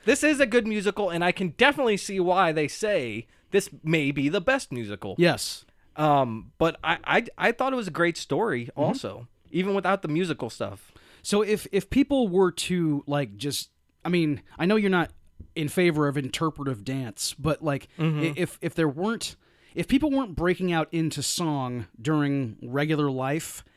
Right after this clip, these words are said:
Speaker 2: um, and they were doing, you know, huge numbers, uh, w-, would, would that be more, w-, would that be something you like, or, or are you objecting to that, that whole situation?
Speaker 1: No, I think it's the just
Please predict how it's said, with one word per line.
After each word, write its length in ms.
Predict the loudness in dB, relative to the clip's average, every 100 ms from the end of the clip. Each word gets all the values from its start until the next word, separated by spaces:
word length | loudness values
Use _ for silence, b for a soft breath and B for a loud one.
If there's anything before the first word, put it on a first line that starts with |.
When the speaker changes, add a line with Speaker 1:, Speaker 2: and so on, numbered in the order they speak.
| b b b b
Speaker 2:
um, 500 | 0 0 2 0 -2 -8 -4
and 160 | 0 4
they 100 | 4
were 220 | 2 0
doing, 480 | 0 0 2 2 0
you 80 |
know, 180 | 0 -2
huge 480 | -4 -2 0 0 -2
numbers, 640 | -2 0 -2 -2 -4 -8 b b b b -2
uh, 140 | 0 0
w-, 200 | -2 -2
would, 200 | -2 0
would 160 | -2 2
that 260 | 0 2
be 160 | 0 2
more, 520 | 2 2 2 2 0 -4 -10 _ _ _ _ _
w-, 140 | -4 0
would 100 | 4
that 140 | 4 4
be 80 |
something 320 | 2 0 0 0
you 100 | 2
like, 300 | 2 0 0
or, 100 | 0
or 220 | 2 0 2
are 120 | 0
you 160 | 4 2
objecting 480 | 2 2 2 0 -2
to 240 | -2 -4
that, 320 | 0 0 -2 -4
that 180 | -4 -2
whole 180 | -4
situation? 340 | -4 -2 -2 2
Speaker 1:
No, 60 | 2
I 60 |
think 420 | 2 2 0 2
it's 300 | 0 0 -4
the 160 | 2 2
just 360 | 4 0 0